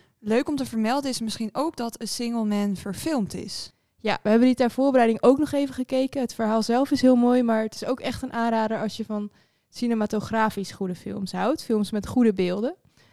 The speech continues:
Speaker 2: De film kwam uit in tweeduizend zeven en de regisseur heeft de stijl en sfeer van de jaren zestig helemaal goed weten te vangen.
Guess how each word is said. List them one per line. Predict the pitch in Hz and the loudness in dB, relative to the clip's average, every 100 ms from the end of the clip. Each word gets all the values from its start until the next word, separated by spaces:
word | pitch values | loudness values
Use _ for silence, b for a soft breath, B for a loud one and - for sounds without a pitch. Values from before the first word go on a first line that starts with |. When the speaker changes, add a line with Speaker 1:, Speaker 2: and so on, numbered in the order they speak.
| b b | b b
Speaker 2:
De | |
film | 220 254 | -2 0
kwam | 247 262 | 2 0
uit | 247 240 247 | 2 -2 -2
in | |
tweeduizend | 226 220 208 208 | -4 -2 -2 -4
zeven | - 220 254 - 320 349 - | 0 4 4 2 -2 -4 -6
en | 226 226 220 - _ _ | -4 -2 -4 -8 _ _
de | 220 | -4
regisseur | 214 226 240 254 240 | 0 0 0 2 4
heeft | 226 - | 2 2
de | |
stijl | 226 - 240 240 | -4 0 2 2
en | 226 | 2
sfeer | 220 226 220 220 | 0 2 2 0
van | 214 208 | -2 -2
de | 202 196 | -2 -2
jaren | 214 196 202 | -2 -2 -2
zestig | - 214 - 208 | -2 -4 -4 -4
helemaal | 220 208 | -2 -2
goed | - 220 | -2 -2
weten | 202 196 | -2 -4
te | - | -8
vangen. | - 185 202 | -10 -8 -8